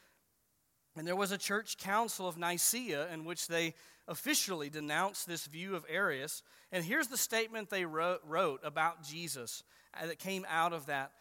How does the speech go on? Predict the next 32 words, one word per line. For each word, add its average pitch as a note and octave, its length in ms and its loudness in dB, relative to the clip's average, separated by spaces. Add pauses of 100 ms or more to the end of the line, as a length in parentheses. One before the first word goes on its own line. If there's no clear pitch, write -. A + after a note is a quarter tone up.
(340)
that D#3 180 -4
statement, D3+ 420 -4
the C3+ 80 -10
Nicene C#3 400 -6
Creed. C3 420 -10 (760)
It E3+ 120 -8
says, F3 260 0
"Jesus A#3+ 500 -2
Christ D#3+ 680 0 (160)
is E3 200 -8
the F3+ 200 -8
only C4+ 480 -2
begotten A3 580 -2
Son G#3+ 380 -4
of G3+ 160 -8
God, C#3 420 -2 (540)
begotten A3 540 4
of A#3 140 0
the A#3 100 -4
Father G#3+ 400 4
before G#3 520 -2
all G#3 360 2
worlds." E3 720 -2 (340)
They D#3 140 -6
mean D#3 200 -4
eternally C3+ 580 -8
by A#2 220 -6
that A2+ 200 -10
phrase. A#2 400 -16 (400)
God F#3 300 6
of G3+ 160 -4
God, D#3 420 0